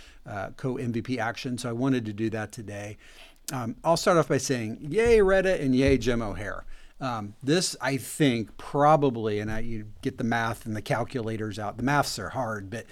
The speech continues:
I'm pretty sure this is the most screen time they've had collectively and together in the same episode.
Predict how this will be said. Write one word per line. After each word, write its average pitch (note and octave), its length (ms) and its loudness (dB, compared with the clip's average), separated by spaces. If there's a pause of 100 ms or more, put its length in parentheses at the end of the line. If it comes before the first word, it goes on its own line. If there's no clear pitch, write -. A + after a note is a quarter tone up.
(440)
I'm F#3 180 0
pretty A3 260 2
sure D3 260 4
this A#2+ 160 -2
is A#2 60 -2
the A#2 60 0
most A#2 160 0
screen B2 300 -2
time A#2 240 -4
they've A#2+ 200 -4
had A#2 320 0 (460)
collectively B2 960 2
and A#2 140 -4
together A#2+ 420 2
in G2+ 80 -6
the G2 60 -8
same G2+ 260 -10
episode. - 340 -12